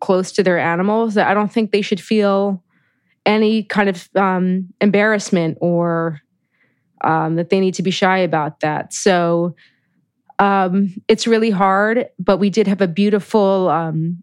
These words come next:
I w-, I had the good fortune of knowing that she was gonna be passing away soon. About three weeks ago, she was diagnosed with cancer.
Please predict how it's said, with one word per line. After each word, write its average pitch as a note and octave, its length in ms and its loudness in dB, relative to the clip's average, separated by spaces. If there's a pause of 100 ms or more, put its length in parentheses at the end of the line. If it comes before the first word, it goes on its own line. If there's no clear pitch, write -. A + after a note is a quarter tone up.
(140)
I G3 60 2
w-, G#3 180 2
I G#3 80 2
had G#3+ 180 2
the A3 60 2
good G#3+ 140 2
fortune G3 340 0
of F#3+ 60 2
knowing F3+ 440 2
that E3 120 0
she G3+ 140 0
was F3+ 160 0
gonna E3+ 220 0
be F3 120 -2
passing E3 460 -4
away D#3+ 500 -2 (360)
soon. F3+ 380 0
About E3+ 200 -2
three F#3+ 160 0
weeks D#3+ 220 -2
ago, F3+ 140 0
she E3+ 140 -2
was E3 120 -2
diagnosed E3 540 -2
with F3 120 -8
cancer. F3 720 -2